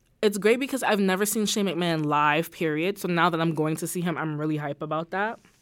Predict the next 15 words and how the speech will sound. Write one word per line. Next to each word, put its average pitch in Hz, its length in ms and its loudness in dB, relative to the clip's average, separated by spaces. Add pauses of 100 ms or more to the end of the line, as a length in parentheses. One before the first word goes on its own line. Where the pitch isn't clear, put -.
(540)
So - 120 -4
I 175 80 2
can't 170 280 0
wait. 175 360 0 (220)
Neither 196 240 4
have 196 160 4
I 190 100 4
seen 175 560 -2
A 165 140 -4
J 160 160 -2
Styles 156 400 -4
or 143 120 -6
Kevin 139 280 -8
Owens. 123 420 -14 (560)
Um, 175 540 2